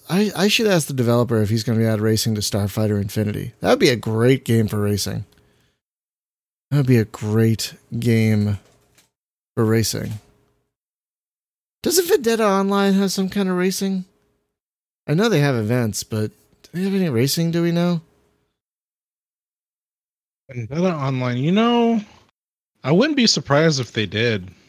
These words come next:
Speaker 1: Yeah, I'm kinda thinking they might. We should look into that one.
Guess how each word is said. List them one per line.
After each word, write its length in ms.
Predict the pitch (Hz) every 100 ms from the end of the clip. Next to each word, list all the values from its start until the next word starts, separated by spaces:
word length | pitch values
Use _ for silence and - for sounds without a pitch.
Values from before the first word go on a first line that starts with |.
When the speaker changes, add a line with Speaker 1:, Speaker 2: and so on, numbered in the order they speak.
| _ -
Speaker 1:
Yeah, 680 | 185 180 160 143 123 113 123
I'm 100 | 143 -
kinda 320 | - 214 269
thinking 320 | 214 220 196
they 120 | 165 147
might. 640 | 135 127 123 104 - - _ _ _ _ _ _ -
We 40 | -
should 160 | 196
look 140 | 160 127
into 200 | 120 117
that 260 | 104 95
one. 260 | 87 92 98